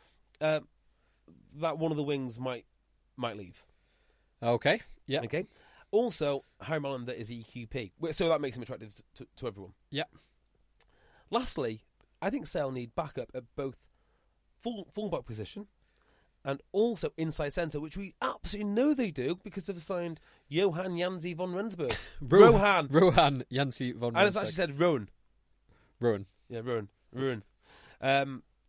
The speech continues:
Speaker 1: so that'd be a nice move, right? M-, make more sense. Where, where, where else would make sense?
Speaker 2: <laughs> Uh, I think almost any team in the Premiership. I'd, I'll, tell you,
Speaker 1: Where?
Speaker 2: I'll tell you who would make sense.
Speaker 1: Go on.
Speaker 2: Ba-, Bath.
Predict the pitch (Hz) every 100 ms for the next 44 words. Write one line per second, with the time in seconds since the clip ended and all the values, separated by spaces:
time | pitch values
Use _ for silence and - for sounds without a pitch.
0 | _ _ - - 160 - 403 359 339 151
1 | 104 - 113 113 196 339 _ _ _ _
2 | _ _ _ _ _ 165 202 - 208 185
3 | 156 233 202 - 196 202 202 - _ -
4 | 185 214 180 143 131 117 - - _ _
5 | - 156 - - - 156 - 160 139 131
6 | - - - _ 139 151 131 - _ _
7 | _ _ _ - 139 123 110 113 107 -
8 | 113 98 95 113 98 110 - 135 - 165
9 | 180 160 160 147 170 110 139 123 104 98
10 | - 117 - 127 - - 120 104 - -